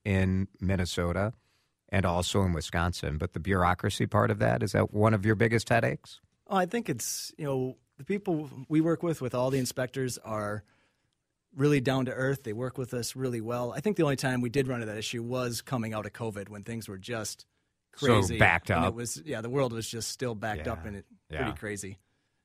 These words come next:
Speaker 2: And otherwise, yeah, there was really, you know, decent people that understand, you know, that,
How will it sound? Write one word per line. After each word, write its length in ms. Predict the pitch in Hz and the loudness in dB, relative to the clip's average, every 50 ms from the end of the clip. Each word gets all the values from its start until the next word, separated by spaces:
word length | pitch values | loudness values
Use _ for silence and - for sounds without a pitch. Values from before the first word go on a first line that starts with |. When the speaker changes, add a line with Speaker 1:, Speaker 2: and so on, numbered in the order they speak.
| _ _ | _ _
Speaker 2:
And 100 | - 113 | -6 -4
otherwise, 480 | 120 156 185 170 147 135 120 120 117 - | -2 0 2 2 4 4 2 2 0 0
yeah, 140 | 139 117 107 | -2 -2 -2
there 100 | 104 98 | -4 -6
was 200 | 104 110 - - | -8 -12 -10 -4
really, 380 | 127 143 139 131 127 123 117 107 101 101 _ _ _ _ _ _ _ _ _ _ _ _ _ | -2 0 2 2 2 0 0 -4 -6 -14 _ _ _ _ _ _ _ _ _ _ _ _ _
you 80 | - 117 | -8 -8
know, 100 | 110 107 101 - - | -6 -8 -8 -6 -4
decent 300 | 139 139 - - 123 - | -2 -2 0 -2 -2 -2
people 240 | 139 135 - 123 120 | -2 -2 -2 -2 -2
that 100 | 117 120 | -2 -2
understand, 560 | 123 120 117 104 - - 127 127 123 120 110 | -4 -4 -4 -6 -6 -4 -4 -4 -4 -4 -6
you 80 | 107 | -6
know, 100 | 104 104 | -8 -8
that, 220 | 104 110 107 104 | -8 -8 -10 -10